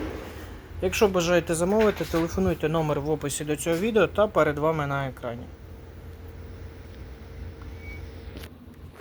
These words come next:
Якщо ви дивитесь нас з Молдови, Литви, Латвії та Естонії та бажаєте щось замовити, телефонуйте по ось цим номерам, що перед вами на екрані.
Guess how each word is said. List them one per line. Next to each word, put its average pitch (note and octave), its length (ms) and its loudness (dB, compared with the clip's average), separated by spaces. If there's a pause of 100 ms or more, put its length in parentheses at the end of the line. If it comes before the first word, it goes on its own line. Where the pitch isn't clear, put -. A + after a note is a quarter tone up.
(100)
Якщо E3 320 4
ви F3+ 140 6
дивитесь D#3 640 2
нас C#3+ 180 -2
з - 20 -6
Молдови, E3 440 4
Литви, D3 320 2
Латвії D3 360 2
та F3 140 0
Естонії G#3 460 2
та D3+ 120 0
бажаєте D#3+ 460 2
щось D#3+ 220 4
замовити, G3+ 520 4
телефонуйте E3 720 0
по D#3+ 120 0
ось D3+ 180 2
цим D3+ 240 2
номерам, D#3 420 4
що F3+ 260 2 (520)
перед D#3 240 6
вами D3 280 4
на D3 200 2
екрані. G3 520 4